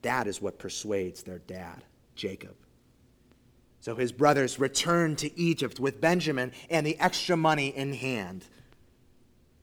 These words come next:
And Joseph releases Simeon. And then when Joseph sees his younger brother Benjamin, he is overcome with emotion and has to sneak away to cry.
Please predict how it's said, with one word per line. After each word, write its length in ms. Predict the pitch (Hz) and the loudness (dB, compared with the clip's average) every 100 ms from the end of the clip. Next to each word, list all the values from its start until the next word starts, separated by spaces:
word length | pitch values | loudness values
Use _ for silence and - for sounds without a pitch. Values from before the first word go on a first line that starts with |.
| _ _ _ _ _ _ | _ _ _ _ _ _
And 140 | 113 113 | -10 0
Joseph 480 | 127 139 117 - | 0 0 -2 -6
releases 580 | 104 113 127 143 - 95 | -4 0 0 0 -4 -6
Simeon. 540 | - - 123 104 87 82 _ _ _ _ _ _ _ _ _ _ _ _ _ _ _ - - | -6 -4 -4 -6 -10 -16 _ _ _ _ _ _ _ _ _ _ _ _ _ _ _ -14 -6
And 140 | 131 | -2
then 80 | 135 | -2
when 140 | 139 | 0
Joseph 400 | 131 156 151 139 | 4 4 4 0
sees 480 | - - 165 151 - | -2 2 2 2 0
his 180 | 143 127 | -2 0
younger 280 | 139 139 120 | 0 0 0
brother 280 | 127 135 | 2 2
Benjamin, 500 | 120 123 131 127 120 - - | 0 0 -2 -4 -6 -8 -6
he 180 | 170 151 | 2 2
is 180 | 139 - | 2 2
overcome 680 | 143 165 160 160 - 151 147 | 6 6 6 2 2 2 2
with 160 | 139 135 | 0 0
emotion 520 | 127 131 - 101 95 - | 0 0 0 -6 -10 -10
and 120 | - | -6
has 140 | 143 - | -4 -4
to 60 | |
sneak 460 | 127 - 160 175 175 | -4 -2 0 0 2
away 340 | 151 139 135 107 | 2 4 2 0
to 120 | - | -6
cry. 460 | - 120 110 95 | -2 0 0 -2